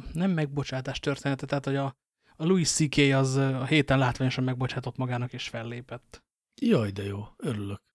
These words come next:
Speaker 2: Louis C K-t valahogy nem akarnám,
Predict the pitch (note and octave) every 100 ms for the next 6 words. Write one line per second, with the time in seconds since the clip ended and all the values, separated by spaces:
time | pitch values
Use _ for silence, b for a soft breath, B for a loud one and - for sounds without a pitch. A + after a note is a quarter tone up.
0 | _ F#3+ D#3 - D3+ B2 A#2 C3+ B2+ A2+
1 | A2 G#2+ - _ _ G#2+ F#2+ - G#2+ G#2+
2 | G#2 A2